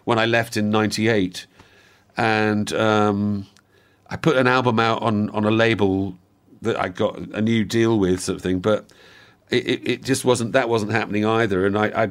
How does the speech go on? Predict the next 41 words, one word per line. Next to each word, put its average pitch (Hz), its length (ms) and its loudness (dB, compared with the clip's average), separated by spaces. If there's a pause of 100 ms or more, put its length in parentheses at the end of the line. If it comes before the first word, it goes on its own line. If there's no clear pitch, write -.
(120)
I, 110 240 0
I 120 80 2
just 120 240 -4
decided 107 360 0
to 98 100 -8
do 110 160 0
my 107 180 2
own 110 140 2
label, 98 460 2
and, 92 300 -2 (580)
and 95 220 -4
then 101 140 0
it 104 180 -4 (480)
was - 140 -16
getting 107 240 -2
better 107 220 0
from 104 160 -2
the 110 80 2
aneurysm, 107 520 2
and 104 120 0
then 107 320 -2 (160)
doing 113 240 -2
these 107 180 -4
live 110 320 0
gigs 110 480 -2 (480)
for - 140 -2
ten 120 260 0
years, 120 380 2
really. 95 260 2
It's 92 220 -6
like, 104 180 -2
now's 117 280 -2
the 101 80 -6
time, 107 340 -2
that 101 140 -8
the - 60 -16
first 120 220 0
time 104 160 0
that 101 80 2
I've 104 140 0
really 101 280 0